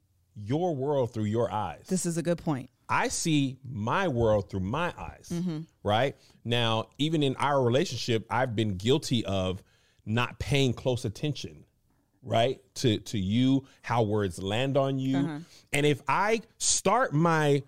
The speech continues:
Speaker 1: vision and version of our marriage
Speaker 2: Uh-huh.
Speaker 1: with things are going well, then I see the world with the lens of things are going well.
Speaker 2: Right.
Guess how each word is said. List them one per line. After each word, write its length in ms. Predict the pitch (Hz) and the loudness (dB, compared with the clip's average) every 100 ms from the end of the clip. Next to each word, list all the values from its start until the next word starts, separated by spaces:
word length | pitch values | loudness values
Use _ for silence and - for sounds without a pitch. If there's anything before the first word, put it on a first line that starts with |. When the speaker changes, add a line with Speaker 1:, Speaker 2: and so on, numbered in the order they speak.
| _ _ _ _ _ _ | _ _ _ _ _ _
Speaker 1:
vision 720 | 110 98 147 262 254 240 202 165 | -14 2 4 4 4 2 2 0
and 180 | 135 113 | 0 0
version 480 | 98 151 269 247 175 | 2 2 2 2 2
of 120 | 123 | 2
our 120 | 117 | 2
marriage 720 | 110 156 240 120 95 156 - - | 2 2 2 2 0 -4 -8 -4
Speaker 2:
Uh-huh. 200 | 175 175 | 0 4
Speaker 1:
with 160 | 139 | 2
things 400 | - 180 214 185 | 2 0 2 2
are 100 | 165 | 0
going 400 | 135 139 123 113 | 0 0 0 0
well, 520 | 147 262 131 104 165 - _ _ _ _ _ - | 2 4 4 2 -2 -8 _ _ _ _ _ -4
then 200 | 151 180 | 0 0
I 140 | 147 156 | 0 -4
see 420 | - - 262 262 | -4 -2 0 2
the 120 | 190 | 0
world 500 | 131 120 104 101 104 _ _ - | 2 2 2 2 -2 _ _ -8
with 200 | 117 123 | -2 0
the 80 | 135 | 2
lens 320 | 113 131 147 123 | 2 2 0 -2
of 100 | 110 | -4
things 220 | 120 107 | -4 -2
are 80 | 95 | -2
going 320 | 90 87 87 | -4 -4 -4
well. 200 | 90 - | -6 -4
Speaker 2:
Right. 320 | 165 139 90 | -2 -2 -4